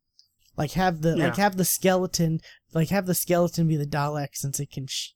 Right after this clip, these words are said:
Speaker 1: and it have its arrow be like the, the laser, la-, laser that it shoots.
Speaker 2: Yeah.
Speaker 1: Just, I, I don't know. Just as a fan, I'm just, I just think about that stuff. So, but anyways,
Speaker 2: I thought it was cool.
Speaker 1: I thought it was cool too.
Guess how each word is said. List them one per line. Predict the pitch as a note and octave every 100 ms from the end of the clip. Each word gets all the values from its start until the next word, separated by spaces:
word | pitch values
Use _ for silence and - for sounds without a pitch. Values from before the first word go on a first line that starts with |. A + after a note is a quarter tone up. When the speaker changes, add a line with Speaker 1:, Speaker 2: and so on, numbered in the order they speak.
| -
Speaker 1:
and | - D#3 D#3+
it | D3
have | C#3 E3 D3+
its | C#3+ -
arrow | D3+ D3+ D3 D3
be | D3 D3
like | C#3+ C#3 -
the, | C#3+ C3+ - _
the | -
laser, | C#3 D3 C#3+ D#3 D3 - -
la-, | D#3
laser | - D#3 D#3+ E3 D#3 D#3+ D3+ _ _ -
that | D#3
it | D3+
shoots. | - - E3 - - - _ _ _ _ _
Speaker 2:
Yeah. | - C3 - _ _
Speaker 1:
Just, | - G3 - -
I, | G#3 G#3+
I |
don't | A3+ F3+
know. | E3 D3 B2+ _ F3 F3
Just | E3 F3 - _ _ _ _
as | - E3+
a | E3+
fan, | - E3+ D#3+ D#3
I'm | D3+
just, | C#3+ - -
I | D3+
just | C#3+ -
think | D#3+ C#3
about | B2+ B2 A#2+
that | - -
stuff. | - - -
So, | - B2 A#2 _ _ - _ _ _ _ _ _
but | F#3+ G3
anyways, | F3 C3 B2+ B2+ C3 - _ _ _ _ -
Speaker 2:
I | G#3
thought | F#3
it |
was | C3+
cool. | - B2+
Speaker 1:
I |
thought | D4+ E4
it |
was | E4 D#4
cool | D#4 C#4+
too. | D#4 A3 C#3